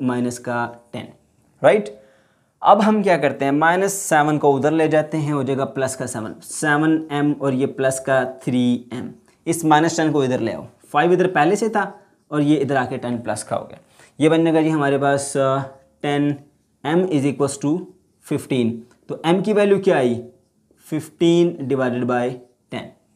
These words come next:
सही है। तो आप देखें फ़ाइव to the ten और फ़ाइव three the fifteen, तो पता चला कि भाई m की जो वैल्यू है वो है जी three divided by two, ठीक है बच्चों,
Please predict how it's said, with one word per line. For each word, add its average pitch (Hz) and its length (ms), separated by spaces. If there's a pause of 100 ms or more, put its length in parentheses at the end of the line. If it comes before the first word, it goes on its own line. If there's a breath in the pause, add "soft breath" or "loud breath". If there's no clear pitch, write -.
(380)
सही 220 200
है। 196 60 (380 loud breath)
तो 170 60
आप 180 360
देखें 170 280
फ़ाइव 175 640 (160)
to 175 140
the 208 120 (120)
ten 185 240
और 147 140
फ़ाइव 147 300
three 143 240
the 127 140
fifteen, 117 260 (300 loud breath)
तो 147 60
पता 160 180
चला 175 200
कि 185 100
भाई 180 260
m 165 180
की 185 80
जो 185 140
वैल्यू 139 320
है 160 160
वो 156 140
है 151 180
जी 151 120 (140)
three 151 500
divided 123 400
by 120 120 (1000)
two, 117 120 (600)
ठीक 247 160
है 269 60
बच्चों, 220 240